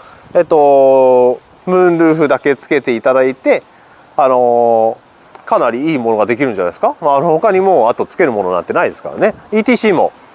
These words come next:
最初からついてますし、えー、このTコネクトナビが入っ-、あの、ディスプレイオーディオが入ってますから、Tコネクトナビが入っておりますから、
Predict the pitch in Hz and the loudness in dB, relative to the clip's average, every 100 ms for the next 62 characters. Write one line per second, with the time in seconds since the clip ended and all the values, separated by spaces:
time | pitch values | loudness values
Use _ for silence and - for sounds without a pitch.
0 | - - 160 - 139 147 123 90 - - | -20 -6 -4 0 -2 -2 -4 -6 -8 -6
1 | 233 - - - - - 160 147 139 135 | -6 -6 -12 -20 -14 -2 2 2 2 0
2 | 131 214 185 202 185 180 - 156 143 113 | 0 -2 0 0 0 -2 -2 -2 -2 -2
3 | 82 123 117 - 117 113 110 113 135 - | -4 -6 -8 -6 -4 0 0 -2 -6 -4
4 | 135 131 110 87 80 127 - 80 76 - | 0 0 0 -4 -6 -6 -6 -14 -14 -14
5 | 78 62 - - - - - - 151 190 | -14 -16 -20 -20 -20 -20 -20 -12 -4 -2
6 | 175 180 - 170 151 123 156 147 131 127 | 2 2 2 -2 0 0 -2 -2 -2 -2
7 | - 143 208 147 | -2 0 0 0